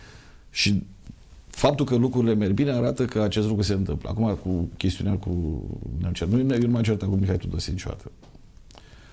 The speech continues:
A existat o chestiune între Galați și Brăila, de acum, de prin șaizeci și nouă, care tot timpul a mai fost folosit în scop electoral.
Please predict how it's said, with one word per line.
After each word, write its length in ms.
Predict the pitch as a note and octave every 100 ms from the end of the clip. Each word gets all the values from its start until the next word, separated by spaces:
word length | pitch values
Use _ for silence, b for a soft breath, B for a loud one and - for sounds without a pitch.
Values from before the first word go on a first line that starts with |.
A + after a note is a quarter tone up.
| B
A 80 | G#2
existat 640 | A2 A2 B2 D3 C#3 - -
o 120 | A#2
chestiune 520 | A2 G#2+ - G#2+ G#2+
între 180 | F#2+ F2
Galați 280 | F#2 F#2 F2+
și 80 |
Brăila, 440 | E2+ E2+ F2+ - - - - - - - G#2
de 80 | F2
acum, 260 | - - E2
de 80 |
prin 160 | - F#2+
șaizeci 320 | F2 F#2 F#2
și 100 | F2+
nouă, 320 | F2 B1+ F2+ F#2+ - - - - -
care 120 | -
tot 160 | - D3
timpul 220 | D3+ C3
a 20 |
mai 140 | B2
fost 160 | G2 A2+
folosit 320 | F#2+ F2 G2
în 80 | G2+
scop 240 | F#2 F2+
electoral. 520 | F2+ E2+ - - -